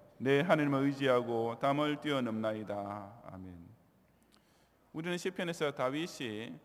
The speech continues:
"내가 주의 품속으로 피합니다. 하나님은 나의 피난처이십니다."라고 고백하는 장면들을 여러 번 볼 수 있습니다. 그런 표현들은 마치 다윗이 매사에 도망만 치는 비급한 약골,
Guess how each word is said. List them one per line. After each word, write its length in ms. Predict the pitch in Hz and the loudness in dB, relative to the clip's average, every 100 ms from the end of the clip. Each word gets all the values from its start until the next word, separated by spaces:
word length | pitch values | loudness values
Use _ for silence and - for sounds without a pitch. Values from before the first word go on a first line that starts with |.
| - | -10
"내가 320 | 147 165 160 | -2 0 0
주의 240 | 160 190 | 0 -2
품속으로 580 | 170 190 185 196 170 156 | -2 -6 -6 -6 -2 -4
피합니다. 640 | 147 139 131 131 120 101 - - - - _ _ _ | -4 -4 -2 -2 -2 -4 -6 -16 -20 -20 _ _ _
하나님은 440 | - 196 185 170 | 0 2 2 2
나의 200 | 156 160 | 4 4
피난처이십니다."라고 1120 | 160 170 160 170 170 160 147 139 123 120 147 165 | 2 0 0 2 -2 -2 -2 4 4 4 2 0
고백하는 420 | 180 170 160 147 | -2 0 0 0
장면들을 680 | 139 147 139 117 104 101 139 - - | -2 -2 -2 -2 -4 -4 -6 -16 -10
여러 220 | 120 123 | -4 -2
번 160 | 147 165 | -2 -2
볼 160 | 160 156 | -4 -4
수 120 | 135 | -6
있습니다. 480 | 117 - 95 80 90 _ _ _ _ _ _ _ - - _ | -10 -10 -10 -10 -16 _ _ _ _ _ _ _ -20 -20 _
그런 240 | - 165 160 | -4 -2 0
표현들은 400 | 156 151 147 131 | 0 2 2 2
마치 680 | 139 151 - 127 120 117 127 - _ - | 2 0 -2 -4 -4 -6 -10 -20 _ 0
다윗이 380 | 131 151 156 | 2 2 0
매사에 560 | 135 120 131 151 151 147 | -2 -2 2 2 4 2
도망만 480 | 135 143 170 170 151 | 2 2 4 2 0
치는 320 | - 139 131 | -2 -2 -2
비급한 460 | 131 127 143 151 143 | -4 -4 0 0 2
약골, 460 | 135 - 127 104 | -2 -2 -4 -4